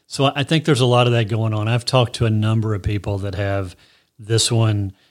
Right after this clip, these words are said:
and it's, uh, it's a mix of people that worry about the keyboard and people that haven't had any issues and don't think about it.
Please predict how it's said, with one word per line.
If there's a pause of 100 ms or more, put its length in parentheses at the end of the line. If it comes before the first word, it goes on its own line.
(200)
and
it's,
uh,
it's
a
mix (380)
of
people
that
worry
about
the
keyboard
and
people
that
haven't
had
any
issues
and
don't
think
about
it.